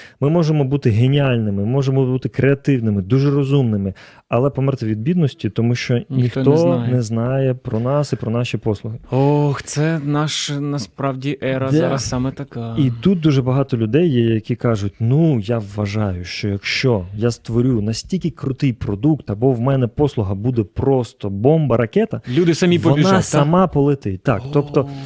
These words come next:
Speaker 1: і все буде, нічого не буде потрібно. І я завжди от намагаюся трохи людей в цьому плані трошки приземлити і сказати: «Послухай, ну, якби це так працювало,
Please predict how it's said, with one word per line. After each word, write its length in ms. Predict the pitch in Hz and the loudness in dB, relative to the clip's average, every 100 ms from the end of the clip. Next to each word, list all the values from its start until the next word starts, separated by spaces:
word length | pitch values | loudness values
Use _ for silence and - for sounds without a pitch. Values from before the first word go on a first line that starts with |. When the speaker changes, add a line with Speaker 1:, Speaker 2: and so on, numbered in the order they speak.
| 123 - | -12 -2
Speaker 1:
і 380 | 160 160 156 160 160 127 | 0 2 0 -2 -12 -10
все 320 | - - 202 | -6 0 0
буде, 360 | 165 165 165 160 | 2 0 2 0
нічого 360 | 151 - 185 | 0 0 0
не 60 | 175 | 0
буде 200 | 147 143 | 0 -2
потрібно. 440 | 131 - 104 92 - | -2 -6 -6 -6 -4
І 240 | 135 131 113 | -4 -4 -6
я 300 | 147 147 151 | -2 0 2
завжди 460 | 160 151 135 127 | 0 0 0 0
от 200 | 123 113 | -2 -4
намагаюся 540 | 123 131 139 131 - 117 | -2 0 2 0 -2 -2
трохи 320 | - 123 127 | -2 0 0
людей 240 | 117 123 | 0 2
в 60 | 120 | 0
цьому 260 | - 117 110 | 0 -2 0
плані 320 | 127 117 104 _ | 0 0 -2 _
трошки 340 | - 127 - 110 | -4 -2 -2 -6
приземлити 720 | - 123 127 156 254 - 160 | -2 -2 2 2 2 0 -2
і 100 | 143 | -2
сказати: 400 | 131 139 139 131 | -4 -2 -2 -2
«Послухай, 420 | - 147 156 117 - - - - - _ | -6 -2 0 0 -2 -14 -20 -20 -20 _
ну, 200 | 156 151 - | 0 0 -2
якби 920 | 127 147 123 110 139 185 185 165 139 _ _ _ | 0 0 0 -2 2 4 4 2 0 _ _ _
це 180 | - 160 | -2 -2
так 300 | - 143 - | 0 -2 -2
працювало, 800 | 120 113 - 117 214 233 127 117 | -2 -2 0 0 2 2 0 -4